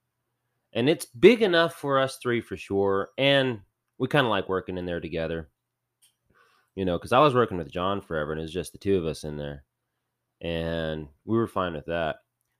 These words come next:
And then when I moved to quality and they moved Jelly Bean in, he,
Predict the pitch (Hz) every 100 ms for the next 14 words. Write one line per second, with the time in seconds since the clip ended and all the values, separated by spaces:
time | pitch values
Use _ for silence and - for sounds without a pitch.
0 | _ _ - 101 107 104 101 107 117 110
1 | - - - 113 120 113 82 73 71 71
2 | _ _ _ _ _ _ _ _ _ _
3 | _ _ - 95 90 90 98 104 98 92
4 | 78 98 110 113 90 85 78 76 73 76
5 | 76 _ _ _ _ _ _ _ _ _
6 | _ _ _ _ 104 104 104 104 101 101
7 | 101 95